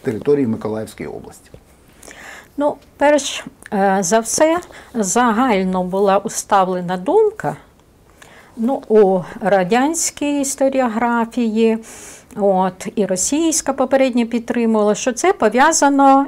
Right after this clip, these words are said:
Speaker 2: із російським колонізацією, Новоросією, яку ми так. Ось, це пов'язано ось з вісімнадцятим століттям, але дещо північ,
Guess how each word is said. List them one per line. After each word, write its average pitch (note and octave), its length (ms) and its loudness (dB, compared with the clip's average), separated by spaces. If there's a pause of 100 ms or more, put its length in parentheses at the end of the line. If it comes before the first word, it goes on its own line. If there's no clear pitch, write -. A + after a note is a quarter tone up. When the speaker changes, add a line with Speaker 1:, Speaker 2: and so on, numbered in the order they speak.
Speaker 2:
із B3 280 0
російським A3 760 2
колонізацією, A3 880 0
Новоросією, D#3+ 680 -2 (200)
яку D#3+ 320 -10
ми D#3 140 -12
так. D3+ 160 -6 (540)
Ось, F3+ 240 -4
це G#4+ 260 2
пов'язано C#4 840 0
ось A3+ 280 0
з A3 40 -2
вісімнадцятим G#3 1000 -2
століттям, D#4 840 0 (300)
але A3+ 260 0
дещо A#3 560 0
північ, D#4+ 800 -2